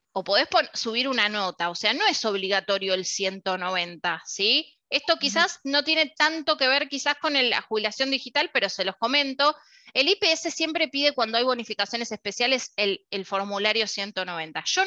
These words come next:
Speaker 1: no siempre adjunto el ciento noventa, porque a veces me parece que es poco claro el formulario ciento noventa, ¿sí?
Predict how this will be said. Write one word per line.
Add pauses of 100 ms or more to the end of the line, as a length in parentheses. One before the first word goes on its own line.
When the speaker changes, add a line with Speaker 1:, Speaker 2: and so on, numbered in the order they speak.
Speaker 1:
no
siempre
adjunto
el
ciento
noventa, (200)
porque
a
veces
me
parece
que
es
poco
claro (140)
el
formulario
ciento
noventa,
¿sí?